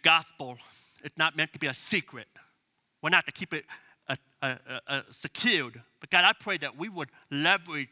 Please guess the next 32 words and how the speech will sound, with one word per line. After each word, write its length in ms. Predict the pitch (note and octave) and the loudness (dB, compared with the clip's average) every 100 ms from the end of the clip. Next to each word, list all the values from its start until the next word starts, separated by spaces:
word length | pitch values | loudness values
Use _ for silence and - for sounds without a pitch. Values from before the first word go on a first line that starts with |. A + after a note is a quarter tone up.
| - | -12
the 60 | - | -12
power 500 | - G3+ A3 A#3 F#3+ | 0 4 4 2 -4
of 80 | |
the 80 | D#3+ - | -6 0
gospel 500 | E3+ D3+ - - A#2 _ _ _ _ _ _ _ _ | 2 0 -4 -16 -16 _ _ _ _ _ _ _ _
to 160 | - - | -6 2
everyone, 500 | F#3+ A3+ G#3+ F3+ D#3+ - | 2 2 -6 -8 -10 0
everyone 400 | G3 A3 A3 F#3 | 2 2 -2 -4
we 100 | F3 | -4
know 380 | F3+ F3+ F3 F#3+ | 0 2 2 0
and 200 | D#3 C3 | -10 -4
don't 240 | F3 E3 D3 | 0 0 -2
know. 260 | B2+ A#2 - _ _ _ _ _ _ _ - | -6 -6 -14 _ _ _ _ _ _ _ -4
That 140 | F3 | -2
we 120 | E3 B3 | -2 -2
will 140 | G#3+ | -2
look 200 | F#3 A3 - | -2 -4 -2
for 80 | |
the 140 | F#3 F3+ | 2 2
opportunities 720 | A3+ A3+ - A3+ F#3+ C3+ A2+ - _ _ _ _ - | 2 -2 -6 -2 -2 -4 -12 -20 _ _ _ _ -2
that 140 | F3+ | -2
you 100 | G#3+ | 0
will 100 | A#3+ | -2
put 180 | - A#3+ | 0 2
on 140 | A3+ | 4
our 140 | F#3+ D#3 | 4 2
radars 560 | F3 A3+ D#3 A2+ - - - _ _ _ _ _ - _ _ - - | 0 2 0 -2 -10 -20 -20 _ _ _ _ _ -20 _ _ -18 -10
to 120 | D#3 - _ - | -10 -12 _ -8
extend 720 | E3 - _ G#3+ B3+ C#4 B3 | -8 -8 _ 2 2 0 -4
the 240 | F#3+ - | -6 -4
invitation 640 | G3 A3+ A3+ G#3 F3+ - E3 | -4 -2 0 0 0 -6 -14
to 120 | D#3+ | -14